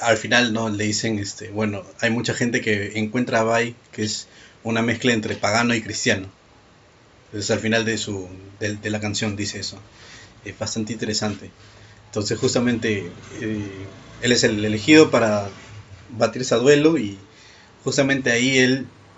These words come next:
¿cómo se llama este, nuestro personaje, no? Lightning Boy, eh, Eugene, él, este,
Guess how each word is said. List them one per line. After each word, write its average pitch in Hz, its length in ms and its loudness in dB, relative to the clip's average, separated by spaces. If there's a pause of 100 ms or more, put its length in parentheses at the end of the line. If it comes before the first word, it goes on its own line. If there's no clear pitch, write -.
(420)
¿cómo 135 160 -4
se 127 100 -2
llama 113 260 -4
este, 107 280 -6
nuestro 107 220 -4
personaje, 120 380 0
no? 110 120 -2
Lightning 120 360 2
Boy, 123 420 2
eh, 101 200 -14
Eugene, 139 420 0 (2000)
él, 131 320 4
este, 110 580 0